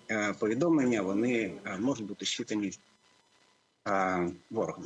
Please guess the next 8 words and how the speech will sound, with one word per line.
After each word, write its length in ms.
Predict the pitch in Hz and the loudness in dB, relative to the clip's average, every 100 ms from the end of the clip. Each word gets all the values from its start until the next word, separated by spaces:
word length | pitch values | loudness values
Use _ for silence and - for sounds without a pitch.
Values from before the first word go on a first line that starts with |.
| - | -2
Тому, 440 | 117 131 123 117 110 | 2 4 4 2 0
насправді, 440 | 113 - 120 107 | -4 -2 -2 0
і 60 | 110 | 0
в 40 | |
нас, 360 | 117 107 - - | 2 2 0 -2
е, 200 | 92 90 87 82 - - | -4 -4 -6 -8 -10 -8
такі 200 | 95 92 | -4 -2
чутки, 680 | - 104 - 160 160 117 | -2 -2 2 4 4 0